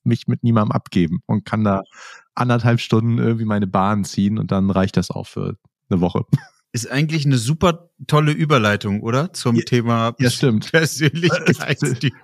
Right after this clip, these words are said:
Speaker 1: <laughs> Weirde Persönlichkeitstypen.
Speaker 2: Ja, ja.
Speaker 1: Genau,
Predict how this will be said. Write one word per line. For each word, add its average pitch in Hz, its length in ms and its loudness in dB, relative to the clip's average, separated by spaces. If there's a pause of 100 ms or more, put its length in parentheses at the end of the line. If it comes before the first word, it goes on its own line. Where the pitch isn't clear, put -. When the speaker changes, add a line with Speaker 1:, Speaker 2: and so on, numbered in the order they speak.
Speaker 1:
<laughs> - 0 -
Weirde 175 380 4
Persönlichkeitstypen. 120 1300 0 (540)
Speaker 2:
Ja, 131 240 2 (100)
ja. 127 180 -2 (440)
Speaker 1:
Genau, 123 240 2